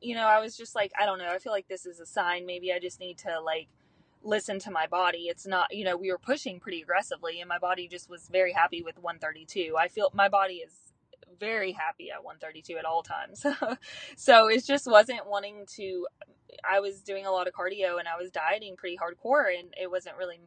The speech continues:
budging. And I was just like, "You know what? I think I just might need some more time." And Casey was totally agreeant with that. She was like, "Yeah,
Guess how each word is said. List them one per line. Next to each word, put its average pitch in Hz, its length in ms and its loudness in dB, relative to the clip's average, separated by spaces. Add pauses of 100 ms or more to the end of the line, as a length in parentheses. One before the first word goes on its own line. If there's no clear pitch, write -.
(140)
budging. 175 480 -6
And 175 80 -10
I 175 80 -6
was 180 120 -12
just 180 160 -16
like, 170 180 -6
"You 190 80 -10
know 180 100 -2
what? 190 180 0
I 180 60 -6
think 240 200 -12
I 302 60 -2
just 226 220 -12
might 170 200 -8
need 165 220 -20
some 175 140 -16
more 156 140 -6
time." 165 400 0
And 170 100 -16
Casey 165 320 -12
was 160 180 -16 (220)
totally 160 480 4 (540)
agreeant 180 640 6
with 170 180 -8
that. 165 280 6
She - 160 -10
was 185 220 -8
like, 160 200 -4 (100)
"Yeah, 160 280 -2